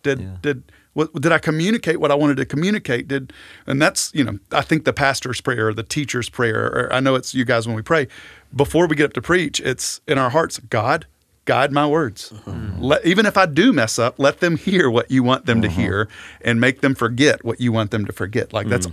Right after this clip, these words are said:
Speaker 1: always the prayer
Speaker 3: That's good.
Speaker 1: before I open my
Speaker 2: Mm-hmm.
Speaker 1: mouth to pray or, or to preach. Um, and so there, there is a different weight, um, for me on, on a multiple service Sunday or, or kind of a bigger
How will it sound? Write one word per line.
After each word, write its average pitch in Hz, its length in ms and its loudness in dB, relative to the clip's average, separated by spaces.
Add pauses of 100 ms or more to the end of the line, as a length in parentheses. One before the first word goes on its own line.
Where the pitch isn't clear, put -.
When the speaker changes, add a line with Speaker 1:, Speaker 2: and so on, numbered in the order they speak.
Speaker 1:
always 131 320 2
the 117 100 -2
prayer 110 180 0
Speaker 3:
That's 98 80 -4
good. 104 60 -4
Speaker 1:
before 107 160 -4
I 101 40 -2
open 101 260 -4
my 101 60 -2
Speaker 2:
Mm-hmm. 95 60 -4
Speaker 1:
mouth 95 180 -6
to - 80 -14
pray 151 340 2 (120)
or, 139 120 -2
or 131 140 0
to 120 120 -10
preach. 160 340 -2 (380)
Um, 107 440 0
and 143 100 2
so 180 100 2
there, 185 280 4
there 185 240 2
is 165 500 4
a 123 80 0
different 117 480 -4
weight, 107 560 -4 (380)
um, 101 340 -4
for 113 160 -2
me 107 420 -2 (160)
on, 101 520 -6
on 101 300 -8
a - 60 -6
multiple 117 500 -2
service 98 360 -6
Sunday 95 400 -4
or, 92 140 -2
or 113 240 -8
kind 117 200 -6
of 101 80 -4
a 101 60 -2
bigger 98 500 -4